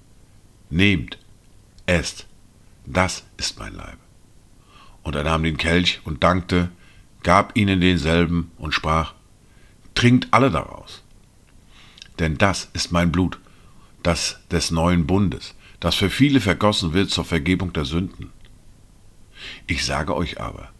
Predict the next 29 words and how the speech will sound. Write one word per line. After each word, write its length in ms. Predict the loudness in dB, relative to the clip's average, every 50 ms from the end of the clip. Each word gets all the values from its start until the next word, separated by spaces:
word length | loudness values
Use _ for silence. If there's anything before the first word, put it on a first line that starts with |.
| -20 -20 -20 -20 -20 -16 -6 -4
ich 260 | -2 -2 -2 -2 -2
werde 220 | 0 0 0 0
von 220 | 0 -2 -2 -2 0
jetzt 380 | 2 0 0 0 -2 -6 -6
an 140 | -8 -10 -8
von 220 | -6 -6 -4 -2 0
diesem 260 | 0 0 0 0 0
Gewächs 400 | 0 0 0 -2 -4 -4 -6 -8
des 180 | -8 -8 -4
Weinstocks 600 | -2 0 0 0 -2 -4 -6 -8 -10 -12 -16 -20 -20 -20 -10 -6
nicht 440 | -2 -2 -2 -2 -4 -8 -10 -6 -4
mehr 160 | -4 -4 -2
trinken, 420 | 0 2 2 2 0 -2 -8 -12 -12 -12 -16 -18 -4 0
bis 200 | 0 2 2 2
zu 100 | 2 2
jenem 420 | 4 6 6 6 6 4 0 -2
Tag, 360 | -4 -6 -8 -8 -10 -14 -20 -20 -20 -20 -18 -6
da 140 | -4 -4 -4
ich 160 | -4 -4 -4
es 200 | -4 -4 -2 0
neu 300 | 2 2 4 2 2 0 -2 -6
mit 320 | -2 2 4 4 4 2 -2 -4
euch 280 | -2 0 0 0 0 -2
trinken 440 | 0 0 0 0 0 -2 -6 -6 -4
werde 340 | -2 -2 0 0 -2 -4 -6 -10 -14 -10
im 160 | -8 -6 -4
Reich 340 | -2 0 0 0 0 -2 -4
meines 260 | -6 -6 -6 -6 -6
Vaters.“ 520 | -6 -6 -6 -6 -6 -8 -12 -16 -18 -20